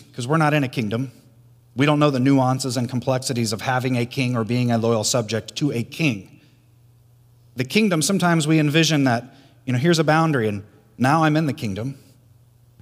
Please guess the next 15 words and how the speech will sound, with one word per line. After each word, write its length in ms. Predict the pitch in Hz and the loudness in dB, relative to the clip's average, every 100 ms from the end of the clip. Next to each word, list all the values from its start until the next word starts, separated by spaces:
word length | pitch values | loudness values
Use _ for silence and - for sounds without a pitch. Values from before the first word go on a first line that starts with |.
| - | -6
and 100 | 120 | -2
now 160 | 117 98 | 0 0
I'm 120 | 101 | -2
not. 340 | 135 87 76 _ _ - | -2 -4 -10 _ _ 0
Or 240 | 156 143 | 4 4
I 80 | 139 | 4
can 160 | 147 123 | -2 -2
point 240 | 214 180 | 0 -2
to 80 | 143 | -2
the 100 | 127 | -4
kingdom, 340 | 139 107 95 | -2 -2 -2
there 180 | 113 160 | 0 2
it 80 | 113 | 2
is, 440 | 113 131 - - - _ _ _ - | 0 0 -6 -8 -14 _ _ _ -10
and 280 | 110 107 | -6 -4